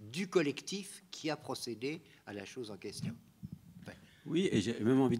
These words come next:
Speaker 2: de, de compl-, de compléter, c'est que c'est un des plus grands chefs d'orchestre. Les autres étaient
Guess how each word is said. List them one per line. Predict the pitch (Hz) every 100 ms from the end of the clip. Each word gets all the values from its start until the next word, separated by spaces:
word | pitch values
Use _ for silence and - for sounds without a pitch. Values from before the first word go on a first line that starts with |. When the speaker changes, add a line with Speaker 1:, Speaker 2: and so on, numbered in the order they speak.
| -
Speaker 2:
de, | 110 110
de | 95
compl-, | 92 104 - -
de | 98
compléter, | - 90 107 - 220
c'est | 220
que | 113 113 90 - - - _ _
c'est | - - 196 190
un | 160 156
des | 131
plus | 127 120
grands | 120 143
chefs | - 127
d'orchestre. | 135 - 160 123 - - - - - - - 113
Les | 117 104
autres | 208 262 - - - - - _ _ _ _
étaient | 123 123 175 208